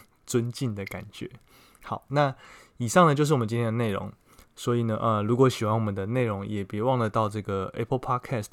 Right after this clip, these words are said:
帮我们留言，或是订阅我们的频道。以及呢，呃，最好是可以在这个方格子，方格子上面的专题，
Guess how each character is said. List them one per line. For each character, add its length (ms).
帮 100
我 60
们 260
留 180
言， 300
或 140
是 140
订 360
阅 160
我 120
们 160
的 160
频 260
道。 300
以 100
及 180
呢， 320
呃， 300
最 200
好 220
是 220
可 120
以 140
在 380
这 160
个 580
方 180
格 200
子， 400
方 180
格 140
子 100
上 100
面 120
的 60
专 200
题， 220